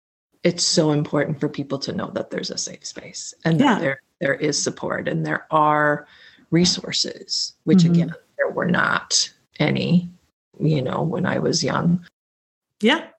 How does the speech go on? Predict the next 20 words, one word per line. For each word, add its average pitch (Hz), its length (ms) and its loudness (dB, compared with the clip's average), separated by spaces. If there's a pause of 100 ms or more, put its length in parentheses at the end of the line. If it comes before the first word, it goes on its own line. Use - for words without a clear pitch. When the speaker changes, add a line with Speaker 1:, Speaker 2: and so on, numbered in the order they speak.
Speaker 2:
Yeah, 254 200 6
yeah, 339 220 6
yeah. 262 260 2 (280)
So 208 240 4
at 170 280 2
the 220 80 2
end 214 120 4
of 202 40 4
the 202 60 4
day, 185 300 4
I 202 100 2
think 185 220 4
too, 175 220 4
it's 165 140 2
about 165 280 2
showing 175 220 0
people 160 540 0
that 175 140 0
they 165 100 4
matter 147 480 2